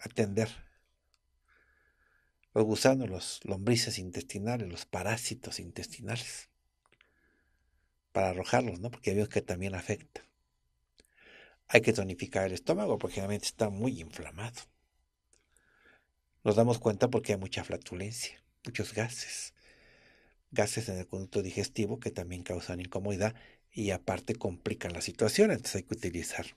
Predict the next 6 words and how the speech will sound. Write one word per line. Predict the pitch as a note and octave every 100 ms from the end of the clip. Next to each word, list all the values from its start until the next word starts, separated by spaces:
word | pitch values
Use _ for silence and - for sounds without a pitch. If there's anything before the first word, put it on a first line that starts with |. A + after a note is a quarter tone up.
| _ _ _ - _ - - - - _ _
esta | G#2 - G2+
planta | - F#2+ F2 F#2 F2 _ _ _ _ _ _ _ _ _ _ _ _ _ _ _ _ _ _ _ _ _ _ _ _ _ -
carminativa, | G2+ G2+ G#2+ G2+ - D3+ B2 E2+
le | F2
llamamos | F2 F#2+ F2
nosotros, | F2 F2 G2+ - - - -